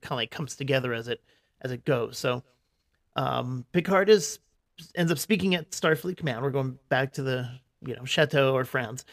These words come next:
Uh, uh, and he pos-, posits a question, uh, "Is space really the final frontier?" And he, he suggests that maybe time is the, really the final frontier. And it's sort of allegorical in a sense that, you know, we don't get second chances in time.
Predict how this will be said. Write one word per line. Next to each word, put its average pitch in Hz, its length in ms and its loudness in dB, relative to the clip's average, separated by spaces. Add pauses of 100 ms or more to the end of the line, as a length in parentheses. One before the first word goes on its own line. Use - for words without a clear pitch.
(460)
Uh, 170 260 4
uh, 170 240 -2
and 175 200 4
he 175 100 6
pos-, 214 400 6
posits 196 480 0
a 151 40 0
question, 143 640 -2 (800)
uh, 139 240 2
"Is 180 180 6
space 190 420 2
really 165 200 2
the 147 100 0
final 135 220 0
frontier?" 147 480 0
And 139 80 0
he, 143 200 -2
he 151 360 -6 (560)
suggests 185 440 4
that 156 140 4
maybe 151 220 2
time 196 540 4
is 139 260 -4
the, 139 80 0
really 131 320 2
the 123 100 -8
final 117 300 -6
frontier. 123 360 -10
And 202 80 2
it's 185 140 0
sort 190 240 6
of 151 100 -2 (380)
allegorical 143 520 0
in 135 60 0
a 131 40 -2
sense 135 320 -4
that, 123 200 -2
you 131 120 -2
know, 120 100 -4
we 131 80 -2
don't 131 200 -2
get - 200 -6
second 131 260 -10
chances 160 420 -8
in 123 120 -8
time. 113 380 -6